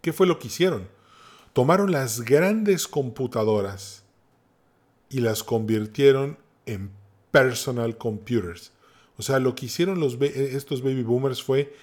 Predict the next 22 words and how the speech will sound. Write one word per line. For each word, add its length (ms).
empezaron 640
a 180
pensar 580
de 100
manera 560
personal. 1080
No 200
todos, 520
porque 240
la 120
verdad 280
es 120
que 100
la 80
generación 500
baby 260
boomer 460
es 140
una 140
generación 400
que 100
por 320